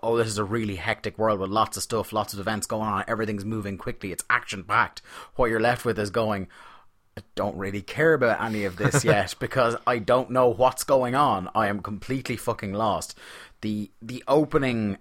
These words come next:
Speaker 1: hour or so of that game really betrays, um, what the rest of the game is like, which is just a very solid third-person, open-world action game, which, when, i-,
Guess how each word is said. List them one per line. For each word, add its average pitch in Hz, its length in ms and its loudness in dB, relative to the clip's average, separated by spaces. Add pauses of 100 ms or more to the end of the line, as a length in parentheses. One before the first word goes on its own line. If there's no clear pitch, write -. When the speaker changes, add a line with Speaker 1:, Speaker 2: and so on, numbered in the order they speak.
(140)
Speaker 1:
hour 113 360 4
or 92 80 4
so 101 300 2
of 87 140 -2
that 87 220 0
game 87 440 -4
really 104 580 -4
betrays, 87 1080 -4 (120)
um, 73 540 -10
what 92 180 -4
the 92 80 -6
rest 85 220 -4
of 95 60 -8
the 87 40 -12
game 82 220 -8
is 87 80 -10
like, 98 240 -4
which 101 160 -6
is 104 80 -8
just 113 200 -6
a 113 40 -4
very 110 460 0
solid 98 640 0 (520)
third-person, 101 1000 0 (220)
open-world 95 840 0 (100)
action 95 480 0
game, 85 480 -8
which, - 320 -4 (300)
when, 127 580 0 (240)
i-, 110 100 -12